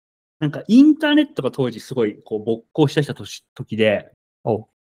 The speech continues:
Speaker 2: 二十歳ね。うん。
Speaker 1: そのコンサルの先輩みたいな人に、
Speaker 2: うん。
Speaker 1: インターネットに何か、インターネットって何かに似てない？っていう話をされて、
Speaker 2: うん。
Speaker 1: 「え、何ですか？」っつって、
Speaker 2: うん。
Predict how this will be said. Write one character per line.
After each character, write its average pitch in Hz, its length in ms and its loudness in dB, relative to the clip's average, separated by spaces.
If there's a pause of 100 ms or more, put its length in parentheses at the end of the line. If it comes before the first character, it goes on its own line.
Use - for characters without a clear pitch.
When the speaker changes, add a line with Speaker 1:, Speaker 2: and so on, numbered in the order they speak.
Speaker 2:
二 113 120 -4
十 107 80 -8
歳 - 260 -14
ね。 95 200 -12 (340)
う 101 60 -12
ん。 117 100 -6
Speaker 1:
そ - 80 -16
の - 20 -20
コ - 200 -10
ン - 40 -20
サ 135 140 -6
ル 113 60 0
の 107 80 -4
先 135 300 0
輩 139 160 0
み 131 60 0
た 131 80 -6
い - 40 -6
な 101 40 -6
人 104 140 -10
に、 104 340 -6 (300)
Speaker 2:
う 110 60 -8
ん。 92 140 -12 (280)
Speaker 1:
イ 208 140 6
ン 240 160 4
タ 240 120 4
ー 226 40 6
ネ 226 100 4
ッ 220 140 -2
ト 120 100 -4
に 107 100 -2
何 135 220 0
か、 135 200 -12
イ 160 120 0
ン 202 120 0
タ 220 100 0
ー 220 40 2
ネ 226 60 0
ッ 220 60 -6
ト 117 80 -8
っ - 20 -16
て 95 80 -12
何 131 220 0
か 107 100 -8
に 101 100 -8
似 104 140 -6
て 113 120 -10
な 110 80 -6
い？ - 20 -6
っ 120 40 -12
て - 60 -20 (160)
い - 60 -16
う - 20 -18
話 101 240 -18
を 101 60 -18
さ 101 100 -16
れ 98 60 -14
て、 95 360 -12 (140)
Speaker 2:
う 135 120 0
ん。 101 360 -4 (920)
Speaker 1:
「え、 - 40 -12
何 107 140 -4
で 139 80 2
す 139 100 -6
か？」 - 140 -18
っ - 40 -20
つ - 80 -20
っ - 20 -20 (100)
て、 - 260 -12 (200)
Speaker 2:
う 104 100 -8
ん。 - 120 -12